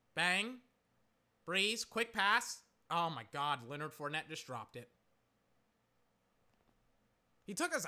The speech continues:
eyes off the ball. Literally. Jesus Christ. Two-minute warning. Come on, Tom. It's getting a little bit chippy.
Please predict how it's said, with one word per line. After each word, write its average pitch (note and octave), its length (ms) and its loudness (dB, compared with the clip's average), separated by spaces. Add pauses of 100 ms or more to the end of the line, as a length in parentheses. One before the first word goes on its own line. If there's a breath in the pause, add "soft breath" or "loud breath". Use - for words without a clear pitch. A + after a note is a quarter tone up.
eyes G3 260 4
off F3+ 200 4
the E3 60 -4
ball. C3+ 460 -2 (600)
Literally. D#3+ 360 -2 (2000)
Jesus F3 320 -6
Christ. B2+ 400 -10 (1120)
Two-minute B3 360 -6
warning. E3 300 -6 (1700)
Come D#3+ 120 -10
on, A2 160 -12
Tom. B2 300 -6 (1500)
It's - 100 -20
getting A#3+ 160 -2
a F#3 40 0
little F3+ 200 0
bit E3 120 -6
chippy. - 460 -6